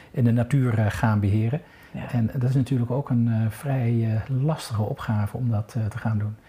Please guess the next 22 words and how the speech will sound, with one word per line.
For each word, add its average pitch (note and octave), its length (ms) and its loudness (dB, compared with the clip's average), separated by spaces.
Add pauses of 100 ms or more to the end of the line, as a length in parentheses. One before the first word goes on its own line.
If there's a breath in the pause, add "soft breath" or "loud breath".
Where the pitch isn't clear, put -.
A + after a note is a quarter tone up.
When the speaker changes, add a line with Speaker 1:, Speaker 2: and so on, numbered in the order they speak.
(1200 loud breath)
Speaker 1:
Ligt F3+ 180 6
hier F#3 140 2
ook F3 100 0
een D3+ 100 0
taak D#3 200 0
voor - 140 0
de B2+ 60 0
overheid B2 600 -2
om, A#2+ 380 0
om A#2+ 220 2
dit B2 160 0
te - 80 -6
stimuleren? B2 760 2 (1160 loud breath)
Speaker 2:
Als - 140 -4
je A3 80 2
zegt G3 240 0
dit, F3+ 380 0
wat E3 180 -4
bedoel F3+ 240 0
je D#3+ 120 -2
dan? D#3+ 200 -6 (540 loud breath)
Speaker 1:
De, C#3 320 2